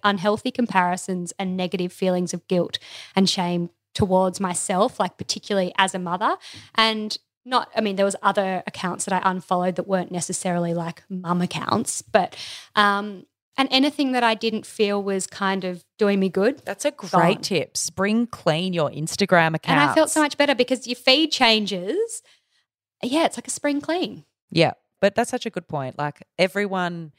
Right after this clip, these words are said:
Speaker 2: is getting themselves a case of comparisonitis from,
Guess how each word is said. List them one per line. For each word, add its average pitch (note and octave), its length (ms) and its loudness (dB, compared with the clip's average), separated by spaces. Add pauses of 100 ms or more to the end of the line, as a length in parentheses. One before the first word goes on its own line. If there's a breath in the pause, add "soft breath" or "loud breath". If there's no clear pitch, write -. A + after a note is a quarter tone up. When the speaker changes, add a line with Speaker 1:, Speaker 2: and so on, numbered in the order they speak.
(180)
Speaker 2:
is E3 140 -4
getting D3+ 380 0
themselves C#3 680 -4
a - 60 -8
case - 420 -4
of C3+ 380 -6
comparisonitis C#3 1000 -2
from, A#2+ 440 -8